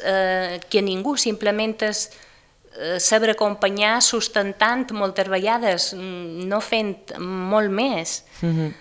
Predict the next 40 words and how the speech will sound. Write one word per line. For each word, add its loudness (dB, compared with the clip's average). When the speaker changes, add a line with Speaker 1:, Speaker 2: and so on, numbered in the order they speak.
Speaker 1:
Eh, 0
però 6
això, 4
de 2
qualsevol 2
manera, 0
m'omple -2
moltíssim. -4
Speaker 2:
Mhm. 0
Speaker 1:
És, 0
és 0
aquesta -2
sensació -2
que 2
després -4
te -8
quedes 0
tan -2
bé -2
que -4
dius, -2
"Bueno, -4
és -6
que -8
avui -2
no -2
em -4
porta 0
menjar, -2
és -4
que -8
estic -8
bé, 2
no 0
necessito -2
Speaker 2:
<laughs> 0
Speaker 1:
menjar." 2
Speaker 2:
Mhm. 0
Deies 6
de, 6